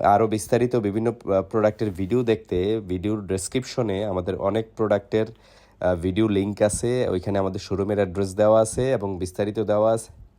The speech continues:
আমাদের সাথে যোগাযোগ করবেন, ভিডিও শেষে ওয়েবসাইটের, আহ, লিংক দেওয়া থাকবে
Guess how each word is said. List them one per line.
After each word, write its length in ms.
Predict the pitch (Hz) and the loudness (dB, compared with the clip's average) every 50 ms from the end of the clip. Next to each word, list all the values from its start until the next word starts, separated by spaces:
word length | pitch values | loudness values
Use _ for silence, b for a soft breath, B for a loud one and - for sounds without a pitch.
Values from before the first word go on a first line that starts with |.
| _ - | _ -12
আমাদের 280 | 98 92 98 101 202 | -8 -8 -6 -6 -6
সাথে 220 | 104 - - 101 104 | -8 -10 -12 -12 -4
যোগাযোগ 360 | 101 107 104 104 101 117 113 | 0 2 2 2 2 -2 0
করবেন, 360 | - 117 110 107 123 131 151 175 b b b b b b b b b b b - | 0 0 2 4 2 2 2 -2 b b b b b b b b b b b -6
ভিডিও 240 | 98 104 92 123 127 | -4 0 0 0 2
শেষে 280 | 123 - 113 113 - | 2 2 2 2 4
ওয়েবসাইটের, 500 | 120 110 104 - - - 110 98 107 113 | 4 4 4 2 2 -2 0 2 2 0
আহ, 220 | 107 98 - - 95 | 0 -2 -4 -4 -2
লিংক 320 | 92 98 98 101 101 98 | -2 -2 -2 -2 -2 0
দেওয়া 180 | 92 104 104 107 | 2 2 2 2
থাকবে 400 | - 120 107 104 107 127 135 | 2 -2 -4 -2 -2 -2 -2